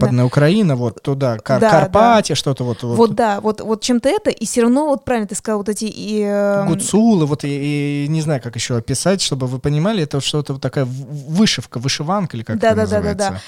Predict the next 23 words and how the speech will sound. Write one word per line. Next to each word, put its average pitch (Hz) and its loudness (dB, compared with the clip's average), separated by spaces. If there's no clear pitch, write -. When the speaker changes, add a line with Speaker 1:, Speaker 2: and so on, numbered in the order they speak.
Speaker 2:
И 233 -6
тем 240 0
не 240 0
менее, 277 0
да, 214 -2
действительно, 208 -4
правильно 208 -6
ты 202 -12
сказал, 226 -6
все 226 -6
равно 220 -4
было 202 -6
понятно, 208 -6
что - -10
это 196 -12
все - -8
равно 214 -2
не, 208 -2
не 202 -4
укра-, 196 -10
украинская, 240 -4
потому 208 -2
что, 214 -2